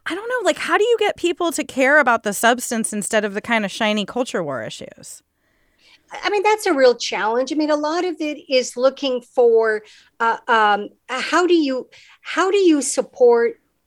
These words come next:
Speaker 2: low-income, oftentimes immigrant parents who might be working multiple jobs, do not have transportation, can't find childcare, to basically get to a school board meeting. Or
Speaker 1: And
Speaker 2: to
Speaker 1: maybe
Speaker 2: try to
Speaker 1: scared
Speaker 2: get
Speaker 1: too if they're
Speaker 2: school.
Speaker 1: undocumented or not,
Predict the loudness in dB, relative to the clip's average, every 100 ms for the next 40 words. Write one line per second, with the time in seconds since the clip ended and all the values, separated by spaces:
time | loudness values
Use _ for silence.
0 | _ _ _ _ _ -10 0 2 4 0
1 | -2 -4 -4 -2 -4 -6 -6 -4 -4 -4
2 | -6 -6 -6 -6 -6 -10 -18 _ _ _
3 | 0 2 2 0 0 -2 -2 -4 -2 -4
4 | -4 -8 -4 -2 0 -2 -4 -6 -4 -4
5 | -4 -6 -4 -6 -4 -6 -4 -4 -2 -4
6 | -6 -8 -16 -20 -20 -20 -4 -4 -2 0
7 | -2 -2 -4 -2 -4 -4 -4 -2 -4 -8
8 | -20 _ -6 -2 0 0 -4 -4 0 -2
9 | -2 -8 -6 -2 -2 0 -4 -8 -8 -8
10 | -4 -4 -2 0 2 4 4 2 2 4
11 | 4 4 4 4 4 2 4 4 2 0
12 | -2 0 -2 2 2 4 4 2